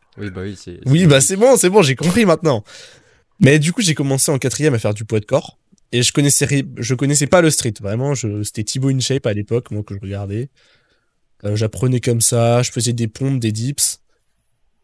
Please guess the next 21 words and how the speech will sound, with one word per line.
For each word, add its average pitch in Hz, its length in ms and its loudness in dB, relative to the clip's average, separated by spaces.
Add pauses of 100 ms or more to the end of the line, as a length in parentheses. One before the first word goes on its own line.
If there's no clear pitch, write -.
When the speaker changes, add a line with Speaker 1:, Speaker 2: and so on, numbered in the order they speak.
(420)
Speaker 2:
Euh, 98 1080 -2 (540)
globalement, 139 580 4
beaucoup 131 400 -2
de 131 160 0
tout, 139 400 -6
de, 127 360 0 (100)
des 123 120 -4
mouvements 123 220 -4
de 139 60 -10
poussée. 117 400 -2 (140)
On 95 40 -16
va 104 120 -4
tout - 140 -12
détailler 113 360 -2
après, 120 300 -4
mais 110 220 -2
globalement, 120 380 0
les 135 120 -2
mouvements 120 180 -4
de 120 40 -6
poussée. 156 440 -4